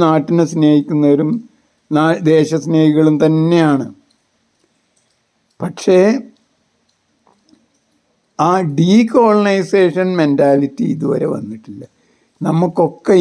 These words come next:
ഇപ്പോഴും വെള്ളക്കാരൻ്റെതാണ് ശരി. അവൻ്റെ ഇതിലൂടെ പോയാൽ മാത്രമേ നമുക്കും വിജയിക്കാൻ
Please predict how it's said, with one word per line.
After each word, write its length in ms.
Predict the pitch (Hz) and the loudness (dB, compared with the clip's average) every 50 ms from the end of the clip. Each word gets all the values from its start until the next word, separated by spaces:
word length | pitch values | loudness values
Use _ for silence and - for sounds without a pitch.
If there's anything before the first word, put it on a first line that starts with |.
| 175 175 | 2 0
ഇപ്പോഴും 560 | - - _ _ - 214 196 170 170 165 165 175 185 - _ _ _ _ _ _ _ _ _ _ _ _ _ - 151 | -4 -10 _ _ 0 2 2 2 2 0 -2 -4 -8 -12 _ _ _ _ _ _ _ _ _ _ _ _ _ -4 -2
വെള്ളക്കാരൻ്റെതാണ് 1800 | 147 156 160 170 185 208 214 214 214 - 202 185 180 175 175 175 170 170 170 175 180 180 175 175 175 175 185 185 190 190 180 156 156 151 165 165 151 - | 0 2 2 2 2 2 0 0 -2 -2 0 2 2 2 2 2 0 0 -2 -2 -2 -2 -4 -4 -2 0 2 2 2 2 0 0 0 0 -2 -4 -4 -6
ശരി. 280 | 147 - - - - - - _ _ _ _ _ _ _ _ _ _ _ _ _ _ _ _ _ - 156 151 | -8 -8 -8 -10 -14 -16 -18 _ _ _ _ _ _ _ _ _ _ _ _ _ _ _ _ _ -4 -2 -2
അവൻ്റെ 520 | 156 180 190 190 196 208 208 226 240 247 240 240 240 - - - 170 | 0 0 2 2 2 2 4 4 2 2 2 0 -4 -10 -14 -10 -4
ഇതിലൂടെ 420 | 170 190 190 190 196 196 190 196 190 - | 0 2 2 4 4 4 2 2 0 -2
പോയാൽ 320 | 175 160 160 160 165 175 175 170 156 | 0 2 2 4 2 2 0 0 0
മാത്രമേ 360 | 160 - - - 175 170 165 160 156 | -2 -2 -2 -2 -2 -2 -2 -2 -2
നമുക്കും 420 | 147 147 147 151 - - 185 175 160 160 - _ _ _ _ _ _ _ _ _ _ _ _ _ - - | -2 -2 -4 -6 -4 -4 -4 -4 -4 -6 -10 _ _ _ _ _ _ _ _ _ _ _ _ _ -4 -2
വിജയിക്കാൻ 600 | 160 151 143 185 180 175 175 165 175 190 180 175 | -2 0 0 2 2 2 2 0 0 0 0 0